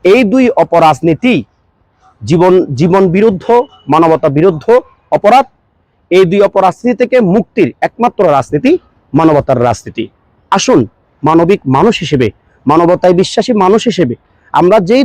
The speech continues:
ধর্মের হই না কেন, আমরা যে বিশ্বাসী হই না কেন,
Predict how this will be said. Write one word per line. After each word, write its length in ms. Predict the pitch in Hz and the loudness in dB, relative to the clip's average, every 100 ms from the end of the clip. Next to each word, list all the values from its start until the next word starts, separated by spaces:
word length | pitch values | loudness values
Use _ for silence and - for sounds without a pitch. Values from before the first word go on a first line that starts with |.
| 202 | 0
ধর্মের 260 | 226 214 175 | 0 2 2
হই 100 | 165 | 0
না 60 | 151 | 0
কেন, 120 | 151 185 285 - - - - _ 151 | 0 0 -2 -10 -20 -20 -20 _ -2
আমরা 180 | 175 202 165 | 2 2 2
যে 80 | 214 175 | 0 -2
বিশ্বাসী 360 | - 277 - 185 | -2 -4 0 0
হই 120 | 165 | 2
না 60 | 135 | 0
কেন, 120 | 139 | 0